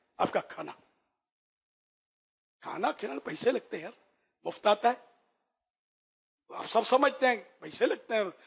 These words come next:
पैसे भी जैसी, जैसा खाना वैसे पैसे, तो पैसे ना भी लगते, उसको बाहर से आया है, कोई बात नहीं, आप नहीं खा सकते, नहीं जा सकते,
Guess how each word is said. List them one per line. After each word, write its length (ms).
पैसे 280
भी 220
जैसी, 640
जैसा 260
खाना 480
वैसे 200
पैसे, 300
तो 80
पैसे 300
ना 180
भी 140
लगते, 260
उसको 280
बाहर 200
से 140
आया 200
है, 220
कोई 100
बात 240
नहीं, 100
आप 260
नहीं 280
खा 120
सकते, 400
नहीं 220
जा 140
सकते, 380